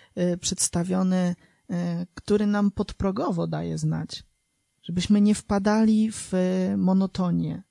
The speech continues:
To daje nam znać, jakby pokazuje, że, y, Jim i Pam ze sobą się dogadywali, a nie byli razem, tylko ze sobą flirtowali, a Pam była z swoim narzeczonym, z którym ani nie miała wspólnych tematów,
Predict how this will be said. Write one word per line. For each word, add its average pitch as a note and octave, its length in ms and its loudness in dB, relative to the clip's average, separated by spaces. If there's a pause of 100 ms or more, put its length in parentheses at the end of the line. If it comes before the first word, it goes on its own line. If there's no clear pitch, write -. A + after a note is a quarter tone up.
(720)
To F3+ 120 -2
daje F#3+ 260 2
nam F#3+ 180 4
znać, G3 380 -2
jakby F#3 340 -6
pokazuje, F#3+ 640 0
że, F3+ 320 0 (460)
y, E3+ 360 2 (600)
Jim G#3+ 180 6
i A#3 100 6
Pam G#3+ 320 2
ze G3+ 120 -2
sobą G3+ 260 2
się G3 140 0
dogadywali, F3+ 840 0 (720)
a F#3 80 2
nie G3 140 6
byli F3+ 240 4
razem, E3+ 540 2
tylko F3 280 0
ze E3 120 -2
sobą E3+ 220 0
flirtowali, E3 840 2 (460)
a F3 120 -2
Pam G3 320 4
była F#3+ 440 4
z F3+ 580 2 (200)
swoim F3+ 460 0
narzeczonym, F3+ 720 2
z - 80 -4
którym F3 380 -2
ani F#3+ 240 2
nie F3 100 2
miała F3 320 -2
wspólnych E3+ 640 -4
tematów, D#3+ 640 -2